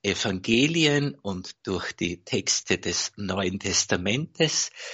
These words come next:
weil sich da das Wirken Gottes durch Jesus so deutlich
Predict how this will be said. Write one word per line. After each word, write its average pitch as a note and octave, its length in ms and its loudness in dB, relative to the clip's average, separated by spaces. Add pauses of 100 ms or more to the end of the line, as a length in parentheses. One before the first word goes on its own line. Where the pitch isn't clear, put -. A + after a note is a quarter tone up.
(140)
weil G2+ 240 4
sich - 460 0
da A2+ 500 0 (640)
das - 360 2
Wirken B2+ 480 -2
Gottes - 560 -2
durch - 340 -2
Jesus - 840 0 (480)
so - 480 -6
deutlich - 720 -2